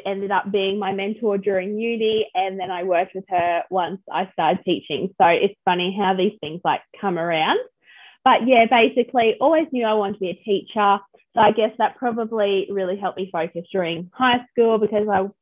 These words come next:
wouldn't say high school was, like, the best time for me. I didn't love it. I wasn't an out there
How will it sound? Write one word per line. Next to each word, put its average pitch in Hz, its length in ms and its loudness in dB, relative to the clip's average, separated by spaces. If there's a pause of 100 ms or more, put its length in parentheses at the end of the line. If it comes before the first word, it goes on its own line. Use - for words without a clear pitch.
wouldn't 262 300 -4
say 269 140 0
high 190 320 -4
school 180 180 -2
was, 180 140 -4
like, 160 180 -6
the 170 60 -6
best 151 280 -6
time 190 260 -2
for 196 80 -6
me. 185 180 0
I 180 80 0
didn't 202 340 2
love 180 220 2
it. 175 160 -2
I 175 80 0
wasn't 185 320 0
an 190 160 -4
out 170 200 -6
there 160 140 -4